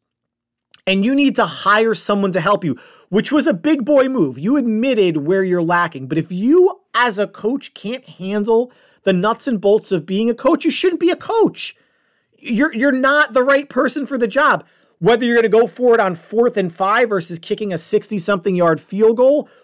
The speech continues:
or what you did against the Indianapolis Colts, or what you called, which we're gonna get into,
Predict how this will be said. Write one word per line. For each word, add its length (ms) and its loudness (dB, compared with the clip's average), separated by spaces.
or 160 2
what 240 2
you 140 0
did 480 4
against 420 0
the 100 -14
Indianapolis 720 -4
Colts, 500 -2
or 100 -6
what 200 -2
you 160 -6
called, 600 0
which 220 -2
we're 60 -2
gonna 160 0
get 120 0
into, 340 -2